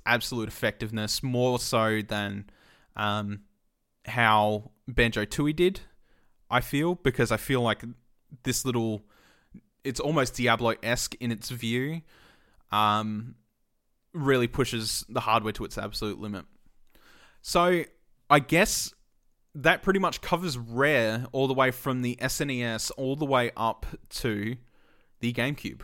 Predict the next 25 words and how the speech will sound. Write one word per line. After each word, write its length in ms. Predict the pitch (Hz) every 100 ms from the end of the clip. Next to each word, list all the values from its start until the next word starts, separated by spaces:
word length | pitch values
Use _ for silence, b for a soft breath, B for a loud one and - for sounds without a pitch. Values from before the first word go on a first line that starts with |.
| - _ _ _ -
and 220 | 110 110
the 40 |
Game 160 | 117 113
Boy 80 | 113
Advance, 460 | 104 120 113 -
where 140 | 120 117
they 120 | 110
died. 440 | - 110 57 - - b b b b b b -
Uh, 580 | 120 120 120 117 117 107 _ _ _ _ _ _ _ _
I 100 | 139
wanted 300 | 135 147 190
to 100 | 170
talk 220 | - 170 185
about 240 | 139 110
these 180 | 110 107
games 480 | 113 107 104 104 -
because 300 | 117 120 110
I 80 |
feel 280 | 123 - 170
like 380 | 185 156 127 127
there 220 | 120 120
is 300 | 110 117 113
something 340 | - 175 240 196
for 160 | -
everyone 560 | 131 127 131 117 117